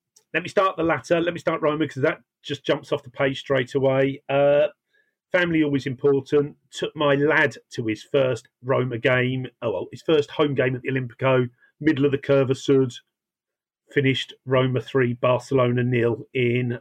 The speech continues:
the, when Barcelona were a good team playing on Tuesdays and Wednesday nights, not on Thursday night.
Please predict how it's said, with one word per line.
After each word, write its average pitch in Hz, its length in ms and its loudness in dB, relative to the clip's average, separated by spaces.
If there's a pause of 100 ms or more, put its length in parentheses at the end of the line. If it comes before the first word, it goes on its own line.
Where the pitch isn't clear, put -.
the, 113 420 -4 (520)
when 170 220 0
Barcelona 190 520 0
were 180 80 2
a 160 80 2
good 175 180 -2
team 120 280 -4
playing 139 260 2
on 135 140 0
Tuesdays 139 400 -4
and 139 100 2
Wednesday 135 320 -2
nights, 110 340 -8
not 123 140 -8
on 127 100 -8
Thursday 120 380 -2
night. 101 260 -6